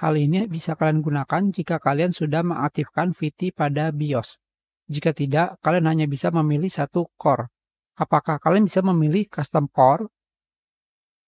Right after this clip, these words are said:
Tentunya jika kalian memilih custom, pilihannya akan sama, hanya sampai empat core. Yang jadi masalah sekarang adalah, apakah kalian mengetahui berapa jumlah core pada C P U kalian?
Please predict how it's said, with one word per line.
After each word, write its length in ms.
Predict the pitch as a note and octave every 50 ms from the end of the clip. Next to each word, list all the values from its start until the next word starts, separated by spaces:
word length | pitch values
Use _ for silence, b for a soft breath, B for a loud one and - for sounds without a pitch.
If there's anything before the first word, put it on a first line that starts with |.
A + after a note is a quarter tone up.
| _ _ _ _ _ _
Tentunya 400 | - F#3 F3 D#3+ D#3+ D#3 F3 G3+
jika 240 | G#3 F#3+ F#3 - F3
kalian 240 | - - G3 A3 A3
memilih 160 | G#3+ G3+ F3+
custom, 640 | E3+ - D#3 C#3 - - - C3+ D3 F#3 G#3+ G#3+ _ _ _ _ _ _ -
pilihannya 560 | G3 F3+ E3+ E3+ C#3+ D3+ D3+ E3 F#3+ G#3+ B3+ C4 F#3+
akan 160 | - - D#3
sama, 400 | C#3+ - C3 C3 C3+ D3+ G3 C4 _ _ _ _ _ _ -
hanya 240 | D3+ D3+ E3 E3+ -
sampai 400 | - D3+ C#3+ C#3+ - E3+ F#3 F#3
empat 320 | D3 C3 - - D3+ D#3 _ - -
core. 320 | - - - C3 A#2 - _ _ _ _ _ _ _ _ -
Yang 240 | - E3+ E3 D#3+
jadi 120 | D#3+ D#3 E3+ E3
masalah 400 | D#3 D3 - - D3 D#3+ D3+ -
sekarang 320 | - - D#3 F3+ G3+ G3
adalah, 400 | F3 C#3 B2+ B2 B2+ C3 E3+ F#3+ _ _ _ _ _ _ _ -
apakah 480 | D#3+ D3+ - D#3 D3+ - - D#3 D3 -
kalian 240 | E3+ F#3+ G3 F#3+
mengetahui 480 | F#3 F3 - D3+ C#3 C#3+ E3 G3 - - _ -
berapa 400 | A3 D#3 D#3+ D#3 D3+ - F#3 F#3
jumlah 320 | F3 F#3 E3+ D#3+ D3 D3
core 240 | - - D#3 F3+ G#3
pada 160 | - E3+ D#3
C 160 | D#3 - D#3+
P 160 | D#3+ - E3
U 20 | D3+
kalian? 440 | - D3+ C#3+ C#3 C3+ C3 B2+ D#3+ G#3+